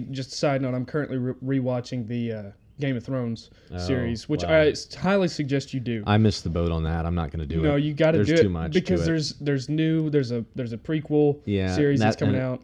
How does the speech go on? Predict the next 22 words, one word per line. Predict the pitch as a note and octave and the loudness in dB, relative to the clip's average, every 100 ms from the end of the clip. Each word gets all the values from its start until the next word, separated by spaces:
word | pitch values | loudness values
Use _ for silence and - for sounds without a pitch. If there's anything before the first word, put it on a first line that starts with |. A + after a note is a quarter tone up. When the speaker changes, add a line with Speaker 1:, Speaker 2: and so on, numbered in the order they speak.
| - | -4
Speaker 2:
that | G2 A2 B2 - | 0 2 0 -4
coming | - A#2 A2+ | -2 2 2
out | A#2 A#2+ - | 2 0 0
makes | G2+ G2+ - | -2 -2 -2
me | G2 | -2
even | F#2+ F#2+ | 0 -2
less | E2+ E2 D#2+ | -2 -4 -6
interested | F2+ F2+ - F2+ | -6 -6 -4 -4
in | E2 D#2+ | -4 -4
watching | E2 - F#2 F2+ | -6 -4 -4 -4
the | E2+ D#2+ - - _ - | -4 -6 -10 -20 _ -8
original | F2 E2+ F2+ F#2+ F2 E2 | -4 -2 -2 -2 -2 -2
Game | D#2+ E2+ E2 | -2 -4 -4
of | |
Thrones. | - F2 E2 E2 | -6 -4 -4 -2
I | E2+ | -2
just | F#2+ G2 | -2 0
missed | G2 - | -2 -2
the | F2+ | -6
boat | F2 F2+ E2+ | -2 -2 -2
on | E2+ | -2
it. | E2+ | -4